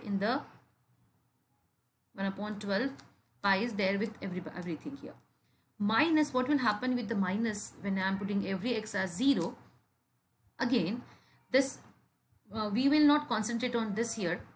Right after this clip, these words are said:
First, let us concentrate in sine of N X.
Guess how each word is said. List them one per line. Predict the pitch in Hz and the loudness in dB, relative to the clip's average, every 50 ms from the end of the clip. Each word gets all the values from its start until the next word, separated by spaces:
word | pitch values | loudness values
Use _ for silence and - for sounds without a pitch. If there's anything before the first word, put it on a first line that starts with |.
| - - - - - | -20 -20 -20 -16 -6
First, | - 262 277 - - - | -4 -4 -4 -4 -4 -2
let | 220 240 254 247 | 0 0 2 2
us | 269 269 - | 0 -2 -2
concentrate | - - 208 202 196 220 220 208 220 202 196 | -2 -4 -4 -4 -2 -4 -4 -4 -4 -4 -4
in | 220 220 220 | -4 -4 -4
sine | 220 - - 196 202 214 226 | -2 0 2 2 2 2 0
of | 233 233 - | -4 -4 -4
N | - 190 185 | -6 -4 -4
X. | 165 - - - - | -4 -6 -10 -14 -14